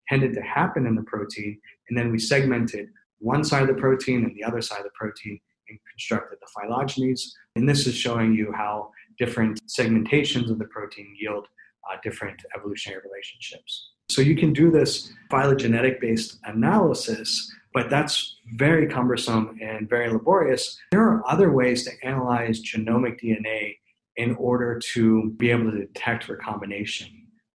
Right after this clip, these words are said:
Uh, and so this is a, a little bit complicated. Um, so I actually, I would like to go to the board and sort of walk you through what's going on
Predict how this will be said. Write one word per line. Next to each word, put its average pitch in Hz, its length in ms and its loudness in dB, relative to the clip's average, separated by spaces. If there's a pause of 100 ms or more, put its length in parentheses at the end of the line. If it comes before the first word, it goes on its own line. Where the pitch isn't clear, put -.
(140)
Uh, 104 180 -8
and 120 120 -6
so 127 160 -2
this 247 260 4
is 170 160 2
a, 123 260 -2
a 127 60 -4
little 214 200 6
bit - 140 4
complicated. 107 720 -4 (680)
Um, 110 720 4
so 123 560 0 (320)
I 170 40 2
actually, 202 340 2
I 135 80 0
would 139 160 4
like 170 380 2
to 120 340 2
go 127 180 4
to 120 100 2
the 110 100 -4
board 110 560 0 (220)
and 117 120 -10
sort 117 180 -4
of 110 80 -6
walk 113 320 2
you 117 120 -2
through 117 240 0
what's 107 180 -4
going 104 320 -10
on 101 200 -12